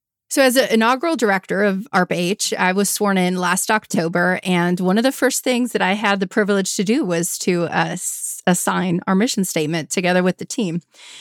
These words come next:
We landed on a mission statement that is accelerate better health outcomes for everyone. We think this is really a mission statement that will stand the test of time and is a nod to the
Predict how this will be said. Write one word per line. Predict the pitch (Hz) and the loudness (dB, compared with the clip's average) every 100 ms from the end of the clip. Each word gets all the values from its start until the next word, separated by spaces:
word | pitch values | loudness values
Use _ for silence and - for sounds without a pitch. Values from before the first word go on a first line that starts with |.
| - _ _ _ _ | -20 _ _ _ _
We | 233 294 330 233 | 4 4 4 2
landed | 196 214 311 370 - | 2 2 0 -2 0
on | 214 | 2
a | |
mission | 202 202 214 | 2 0 -2
statement | - 208 202 269 - | -2 0 0 -4 -6
that | 185 180 175 | -2 0 0
is | 175 175 - - _ | 0 -2 -6 -10 _
accelerate | - - - 196 214 254 285 _ | -8 -6 -2 0 2 0 -2 _
better | 185 190 | -2 0
health | 190 175 180 - | 0 -2 -4 -2
outcomes | 165 - - 170 165 | -2 -2 -4 -4 -4
for | - 160 | -6 -4
everyone. | 170 196 233 277 311 _ - _ _ - | -2 0 -2 -2 -6 _ -20 _ _ -2
We | 196 | 0
think | 208 185 | 2 0
this | 180 185 | -2 -2
is | 175 | -2
really | 180 170 170 | 0 0 0
a | 180 | 2
mission | 180 208 | 0 0
statement | 185 190 180 180 | -2 -2 -2 -2
that | 170 170 165 - | -2 -4 -6 -8
will | 190 175 170 | -4 -2 -2
stand | - 254 233 226 | 0 2 2 2
the | |
test | - 220 - | 0 -2 -2
of | 202 | -4
time | - 175 175 240 285 _ - - _ - | -2 -2 -2 -2 -4 _ -20 -20 _ -6
and | 190 175 175 | 0 0 0
is | 190 185 | 0 2
a | |
nod | 190 180 180 190 - | 4 4 2 0 -4
to | - 190 175 175 170 | -2 0 0 -2 -4
the | 180 170 180 170 165 160 | -8 -2 0 0 -4 -8